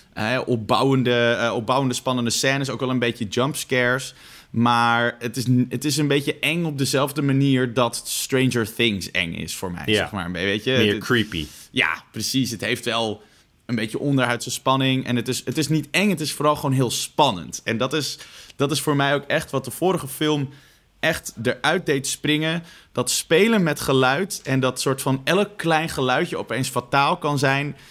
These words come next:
Speaker 1: dat vind ik echt een heel vet middel om, eh, om, om spanning op te bouwen. En als je deel één, heb jij deel één gezien?
Speaker 2: Nee, nee, maar ik, ik ken het concept wel.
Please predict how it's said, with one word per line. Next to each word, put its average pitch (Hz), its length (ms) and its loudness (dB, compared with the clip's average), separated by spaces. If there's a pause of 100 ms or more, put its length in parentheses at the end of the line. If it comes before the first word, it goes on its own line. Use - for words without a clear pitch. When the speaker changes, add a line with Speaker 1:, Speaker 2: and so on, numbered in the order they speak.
(220)
Speaker 1:
dat 123 220 0
vind 139 140 0
ik 135 240 -4 (140)
echt 131 240 -4
een 135 120 0
heel 139 300 2
vet 139 300 -2
middel 143 440 2
om, 120 320 -2
eh, 110 340 2
om, 123 200 -2
om 123 240 0
spanning 170 380 0
op 139 140 -6
te 147 100 -2
bouwen. 143 420 2
En 120 120 -2
als 117 160 -4
je - 60 -6
deel 127 220 0
één, 135 160 0
heb 123 200 -4
jij 151 140 2
deel 160 180 2
één 160 120 0
gezien? 160 420 -2 (260)
Speaker 2:
Nee, 143 300 2
nee, 117 240 0
maar 104 120 0
ik, 113 100 -8
ik 113 180 -16
ken 139 160 0
het 139 160 -6
concept 127 440 -2
wel. 110 340 -2